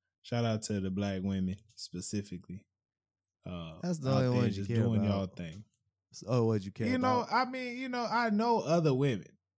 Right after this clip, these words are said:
Speaker 1: I know
Speaker 2: <laughs>
Speaker 1: other women. So shout out to y'all. But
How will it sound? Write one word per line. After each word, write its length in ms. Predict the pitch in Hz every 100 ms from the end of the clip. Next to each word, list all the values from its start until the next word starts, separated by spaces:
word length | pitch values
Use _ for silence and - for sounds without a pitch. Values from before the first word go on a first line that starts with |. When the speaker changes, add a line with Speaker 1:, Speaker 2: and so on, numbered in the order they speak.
| _ -
Speaker 1:
I 140 | 170 156
know 260 | 160 143
Speaker 2:
<laughs> 80 | 131
Speaker 1:
other 140 | 131
women. 480 | 123 120 120 113 110 - _ _ _
So 160 | - 110
shout 280 | 107 170 165
out 180 | 156 120
to 60 |
y'all. 380 | 113 120 101 98 - _ _ -
But 260 | 117 110